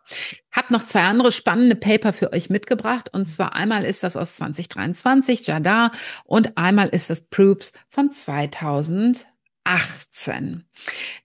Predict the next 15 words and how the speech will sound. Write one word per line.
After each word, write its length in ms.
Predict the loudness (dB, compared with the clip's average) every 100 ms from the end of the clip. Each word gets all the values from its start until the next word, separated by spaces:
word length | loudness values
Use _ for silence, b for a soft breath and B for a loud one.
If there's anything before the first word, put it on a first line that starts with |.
| 4
Diese 280 | 4 6 2
Arbeiten 420 | 4 4 4 4
belegen 520 | 4 4 4 4 2
nämlich, 600 | 0 0 2 2 0 -2
dass 320 | 0 0 -2
Pferde 380 | -4 -2 0 2
menschliche 560 | 2 2 0 -2 -6 -2
Gesichtsausdrücke, 1500 | -2 2 0 0 -8 -10 -12 -10 -12 -10 -12 -14 -16 -16
Fröhlichkeit 960 | -18 -4 0 0 0 -4 0 0 0 -6 B B B B _ _
und 480 | 2 4 2 0 -8 _
Trauer 420 | -6 -2 0 0
zum 280 | -2 0 0
Beispiel, 500 | 0 -2 -2 -6 -4 -2
unterscheiden 1080 | -2 -2 -2 -2 -2 0 0 0 -2 -2 -6 b b b _
und 840 | 6 8 10 8 6 -2 -10 -12